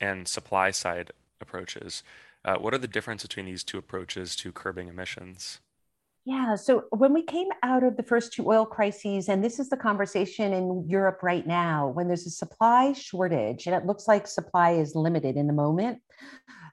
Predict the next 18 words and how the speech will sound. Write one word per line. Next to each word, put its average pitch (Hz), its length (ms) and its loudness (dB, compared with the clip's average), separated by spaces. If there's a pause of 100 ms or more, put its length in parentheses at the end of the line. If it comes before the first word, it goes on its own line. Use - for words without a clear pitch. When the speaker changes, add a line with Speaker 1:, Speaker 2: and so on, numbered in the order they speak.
(100)
Speaker 2:
the 220 220 2
only 254 320 6
thing 214 640 2
that 180 260 4
policymakers 185 960 0
and 170 140 0
civil 180 340 -6
society 220 640 0
ha-, 185 320 2
and 170 320 0
public 202 460 2
have 190 300 4
at 175 180 -4
their 180 100 -2
disposal 180 840 2
is 170 140 0
use 180 300 0
less, - 420 -4